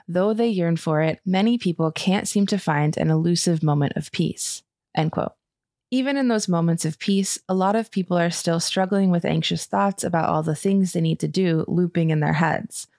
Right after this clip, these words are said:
Technically, that's leisure time, but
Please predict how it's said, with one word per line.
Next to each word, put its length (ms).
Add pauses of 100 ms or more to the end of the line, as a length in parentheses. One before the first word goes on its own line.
(140)
Technically, 840
that's 460
leisure 420
time, 640
but 260